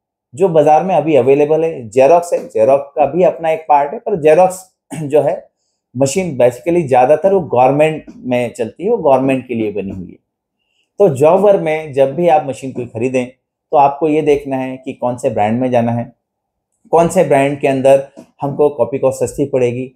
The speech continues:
अभी हम ये देखते हैं कि बहुत से लोग जो है मशीन लेते हैं और उसके अंदर जो है अपना कंपैटिबल टोनर भी चला लेते हैं। कई लोग जो हैं अपना ओरिजिनल कार्ट्रिज यूज़ करते हैं,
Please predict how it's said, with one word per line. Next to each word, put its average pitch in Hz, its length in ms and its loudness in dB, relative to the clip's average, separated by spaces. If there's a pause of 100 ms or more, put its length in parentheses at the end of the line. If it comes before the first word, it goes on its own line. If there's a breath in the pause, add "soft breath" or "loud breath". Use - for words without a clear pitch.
(440)
अभी 185 260 4
हम 202 160 2
ये 196 140 2
देखते 185 300 -4
हैं 190 360 -8 (140)
कि 170 100 -2
बहुत 156 300 2
से 170 80 2
लोग 160 300 2
जो 160 100 2
है 156 280 2
मशीन 143 240 -8
लेते 135 260 0
हैं 151 280 -6 (360)
और 139 180 4
उसके 143 300 0
अंदर 135 320 2
जो 131 160 0
है 127 240 0
अपना 123 320 -4
कंपैटिबल 123 500 -6
टोनर 117 320 0
भी 135 80 -6
चला 127 260 2
लेते 131 260 -2
हैं। 131 220 -6 (520)
कई 175 160 2
लोग 165 300 2
जो 160 120 0
हैं 143 480 -2
अपना 123 440 0
ओरिजिनल 117 360 0
कार्ट्रिज 131 440 -2
यूज़ 127 260 -6
करते 127 240 -6
हैं, 180 140 -14